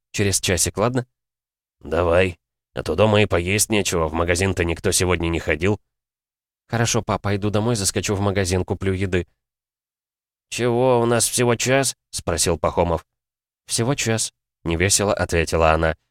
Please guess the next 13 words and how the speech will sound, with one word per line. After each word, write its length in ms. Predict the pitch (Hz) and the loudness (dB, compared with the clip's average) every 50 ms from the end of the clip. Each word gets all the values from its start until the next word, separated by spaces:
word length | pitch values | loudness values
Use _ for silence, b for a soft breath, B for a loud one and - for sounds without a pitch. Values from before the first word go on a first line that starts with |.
| _ _ _ _ _ _ | _ _ _ _ _ _
Ей 260 | - 92 110 117 117 - | -6 -2 0 0 0 0
уже 220 | 113 107 95 113 | 0 0 0 0
было 240 | 104 95 107 107 107 | 2 2 2 2 2
грустно 420 | 92 117 120 113 101 - 98 92 85 | 2 2 2 2 2 2 2 2 2
от 80 | - | 2
того, 220 | - 90 85 95 95 | 0 0 2 2 0
что 200 | - - 95 85 | 0 -2 -2 -2
через 300 | - 95 80 78 78 - | -2 -2 -2 -2 -2 0
час 220 | - 98 98 - | 0 0 2 2
с 120 | - - | 0 0
ним 200 | 92 87 85 80 | 2 0 0 0
придётся 500 | - - 78 76 78 80 78 - - 80 | -2 -4 -4 -2 -2 -2 -2 -2 -2 -2
расставаться. 680 | 76 76 - - - 85 82 82 80 76 - - 76 - | 0 0 -2 0 0 0 2 2 2 0 0 -2 -6 -8